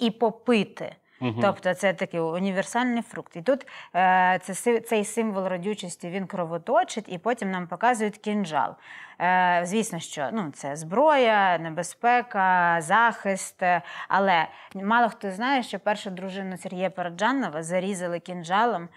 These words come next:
Speaker 1: е, тому що вона була татарка, а її брати сказали, що вона була обіцяна іншому.
Speaker 2: Мгм.
Speaker 1: Е, тому це ще й його такий прояв, е, м, не прояв, а це його поетика життя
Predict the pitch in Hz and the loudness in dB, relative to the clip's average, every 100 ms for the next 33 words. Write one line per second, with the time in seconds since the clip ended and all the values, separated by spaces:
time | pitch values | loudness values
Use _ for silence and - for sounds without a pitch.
0 | - - - 165 196 196 185 185 185 180 | -20 -18 -10 -8 -6 -6 -6 -4 -4 -4
1 | 180 180 175 202 240 240 175 - 185 185 | -4 -4 0 2 2 0 -2 0 -2 -2
2 | 185 175 180 180 220 226 - - - 180 | -4 -6 -8 -2 0 0 -2 -10 -8 -2
3 | 196 185 175 170 196 185 180 175 180 180 | -2 -2 -6 -6 -4 -2 -2 -2 -6 -10
4 | 190 175 - 196 196 - 185 - - _ | -10 -12 -8 -6 -6 -8 -12 -14 -16 _
5 | - 113 107 107 101 _ - 175 180 180 | -6 -4 -4 -6 -10 _ -2 0 2 0
6 | 175 196 202 202 208 202 - 202 185 185 | -2 -4 -6 -2 -2 -2 -2 -2 -2 -2
7 | 196 185 196 196 185 170 - 170 160 - | -2 0 2 2 0 -8 -6 -6 -8 -12
8 | _ _ 196 190 190 180 170 - - 175 | _ _ -2 0 0 -2 -6 -14 -8 -4
9 | 170 170 170 180 _ _ _ _ - 180 | -2 -2 -4 -10 _ _ _ _ -20 -18
10 | 180 180 180 214 233 196 175 190 175 - | -18 -16 -12 -2 2 2 0 -4 -4 -4
11 | 190 190 185 202 202 190 185 170 180 180 | -6 -4 -2 -2 -2 -2 -2 -4 -6 -6
12 | 165 170 180 170 | -6 -8 -2 -2